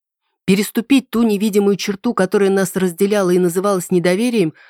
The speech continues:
оказалось куда труднее, чем мы обе думали. «Аня вам рассказала обо мне?» тихо поинтересовалась Лоретта, поднимая глаза. «Да». «Наверное, теперь благодаря Аньке вы думаете, что я несчастное дитя с искалеченной судьбой.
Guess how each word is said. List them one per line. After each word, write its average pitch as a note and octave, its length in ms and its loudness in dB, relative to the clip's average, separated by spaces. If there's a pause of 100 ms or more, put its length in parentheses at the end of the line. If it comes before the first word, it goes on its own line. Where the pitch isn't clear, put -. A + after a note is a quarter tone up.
оказалось A3 420 0
куда G#3+ 280 0
труднее, F#3 500 0
чем G3 240 -2
мы F#3 140 2
обе F3+ 220 0
думали. D3 500 -4 (920)
«Аня G#3+ 360 0
вам G#3+ 240 0
рассказала A3 720 -2
обо F3+ 220 0
мне?» F3 380 -2 (400)
тихо D3+ 260 -4
поинтересовалась D3 840 -4
Лоретта, D3+ 420 -4
поднимая D3 500 0
глаза. C#3+ 460 -6 (580)
«Да». E3 380 0 (840)
«Наверное, A3+ 640 2
теперь A3+ 360 0
благодаря G#3 580 0
Аньке G#3 380 -2
вы G3+ 140 2
думаете, A3 540 -2
что - 180 -2
я G3+ 160 2
несчастное G3+ 720 -2
дитя F#3 460 -4
с - 120 -10
искалеченной F#3+ 680 -2
судьбой. E3 640 -6